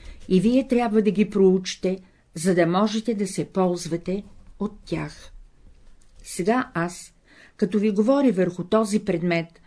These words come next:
искам да ви избавя от вашия стар страх, да не се безпокоите как ще прекарате деня.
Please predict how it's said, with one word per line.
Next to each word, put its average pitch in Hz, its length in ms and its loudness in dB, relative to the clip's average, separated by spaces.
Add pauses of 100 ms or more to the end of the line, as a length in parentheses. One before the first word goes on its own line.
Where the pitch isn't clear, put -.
(360)
искам 254 400 2
да 240 80 4
ви 196 100 -2
избавя 190 720 -2 (100)
от 180 160 -2
вашия 185 420 -2
стар 208 340 -2
страх, 190 640 -6 (540)
да 180 120 0
не 175 120 2
се 214 180 2
безпокоите 220 880 0 (380)
как 294 200 0
ще - 220 -4
прекарате 190 580 0
деня. 170 400 0